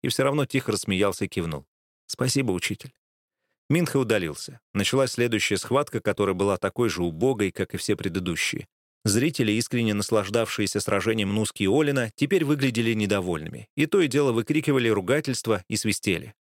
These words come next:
Лекарь же просто отдыхал, развалившись разом на трёх ступенях. Он разглядывал небо, которое вдруг помрачнело. Тучи в одно мгновение заволокли всё, скрыв за собой звезду. "Следующее сражение пройдёт между Харло и Леми",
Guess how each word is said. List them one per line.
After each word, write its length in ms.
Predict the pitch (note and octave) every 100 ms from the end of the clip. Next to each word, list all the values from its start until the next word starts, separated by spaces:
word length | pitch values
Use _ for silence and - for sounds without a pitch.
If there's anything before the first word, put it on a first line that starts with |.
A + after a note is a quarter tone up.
| _ _ _ -
Лекарь 300 | F3+ E3+ B2
же 160 | B2
просто 340 | A#2+ C3 - G2+
отдыхал, 480 | F2+ G2 C3 C#3+
развалившись 640 | G#2+ F2+ F#2 G2+ G#2+ G2+ -
разом 320 | G#2+ G2+ G2
на 100 | F#2
трёх 220 | - F#2
ступенях. 560 | - F#2 F#2 D#2+ C#2 - _ -
Он 140 | D3
разглядывал 540 | B2 F#2 A2 G2+ F#2 F#2
небо, 300 | C3 A#2+ G2+
которое 300 | F#2+ G#2 F2+
вдруг 280 | F2+ G2
помрачнело. 760 | - F#2+ F#2 F2+ - G2+ E2 C2 - _ _ -
Тучи 220 | F3 C#3
в 80 | A#2
одно 240 | A2 A#2
мгновение 420 | F2+ G#2+ C3 A#2
заволокли 460 | G2+ G2+ G2 - F#2
всё, 260 | - D3+
скрыв 300 | D3+ - C3
за 100 | G#2+
собой 320 | G2 G2+ F#2+ F#2
звезду. 480 | F2+ D#2 E2 D2+ - _ _ _ _ _ _ _
"Следующее 880 | - F#2+ A2+ E3 D#3 D3+ A#2+ C#3 C#3
сражение 720 | - A#2 G#2+ D3+ D#3 D#3+ D3
пройдёт 500 | - B2 A#2+ C#3 B2
между 500 | B2 C3+ G#2+ C3 A#2+
Харло 580 | - C3 D3 D3 C#3+ C#3+
и 120 | C3+
Леми", 520 | B2+ D#3 C3 F2 D#2